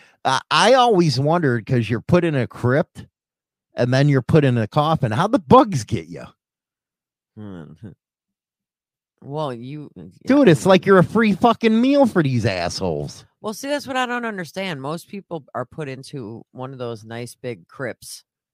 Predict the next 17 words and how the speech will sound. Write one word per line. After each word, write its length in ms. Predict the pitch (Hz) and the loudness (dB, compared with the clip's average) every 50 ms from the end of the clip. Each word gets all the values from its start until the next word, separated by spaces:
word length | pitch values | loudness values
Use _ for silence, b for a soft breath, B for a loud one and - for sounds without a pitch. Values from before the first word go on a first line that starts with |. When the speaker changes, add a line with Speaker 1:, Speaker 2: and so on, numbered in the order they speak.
| _ _ - | _ _ -12
Speaker 2:
that 180 | 127 123 107 | -12 -10 -10
go 220 | - 120 117 113 113 | -10 -10 -10 -10 -10
into 160 | 123 123 113 | -10 -10 -12
the 80 | 104 95 | -12 -8
ground, 500 | 110 135 160 165 143 117 104 107 113 120 _ _ - - | -6 -6 -4 -4 -4 -6 -8 -12 -14 -18 _ _ -4 0
Speaker 1:
Mm-hmm. 320 | 175 156 135 107 92 104 147 165 b b b - | 2 2 2 2 0 -4 -8 -8 b b b -14
Speaker 2:
and 160 | 120 135 143 | -14 -10 -8
them 180 | 147 160 185 170 | -8 -10 -10 -10
things 300 | - 196 196 196 185 - | -14 -14 -14 -14 -12 -10
are 180 | 185 147 127 117 _ _ - | -10 -10 -10 -10 _ _ -10
thick 200 | - 175 175 - _ - | -8 -8 -8 -8 _ -18
and 200 | 127 107 113 113 | -16 -14 -14 -12
heavy 480 | 113 147 156 151 156 165 156 147 143 | -10 -8 -8 -8 -8 -10 -10 -8 -10
and, 440 | 131 107 101 98 90 87 78 73 62 _ _ - _ _ _ _ _ _ - | -10 -10 -12 -12 -14 -14 -16 -18 -20 _ _ -20 _ _ _ _ _ _ -20
mm, 140 | 92 87 - _ _ _ _ _ | -20 -20 -20 _ _ _ _ _
cement. 800 | _ - - - 151 143 135 131 143 160 185 170 - - - _ _ _ _ _ - | _ -20 -16 -12 -10 -10 -8 -6 -8 -8 -8 -10 -14 -20 -20 _ _ _ _ _ -6
Speaker 1:
Yeah. 400 | - 233 214 113 78 101 151 | 0 2 2 2 2 0 -2